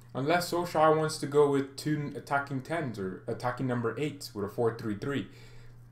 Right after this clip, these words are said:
I don't know where Pogba would be, but, or four four three. I, I, because Van de Beek has to start.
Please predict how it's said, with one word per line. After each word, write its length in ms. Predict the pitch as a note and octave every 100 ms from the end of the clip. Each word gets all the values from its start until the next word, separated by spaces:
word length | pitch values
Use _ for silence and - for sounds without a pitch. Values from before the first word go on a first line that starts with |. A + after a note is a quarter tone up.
| -
I 80 | G2+
don't 100 | A#2+
know 120 | B2+
where 120 | A#2+
Pogba 400 | - C3+ C3+ G#2+
would 180 | G2 F#2
be, 160 | G2+ G#2
but, 280 | G2+ G2 -
or 180 | G2+
four 320 | G2 B2 A#2+ A2+
four 360 | - B2 G#2+ -
three. 100 | -
I, 100 | D3
I, 300 | C#3+ E3 - - -
because 300 | F#3+ - A#3+
Van 240 | G3 A#3+ A3+
de 80 | F#3+
Beek 240 | A3 G3+
has 320 | G3 F#3 -
to 100 | A2+
start. 560 | - - C#3+ E2+ -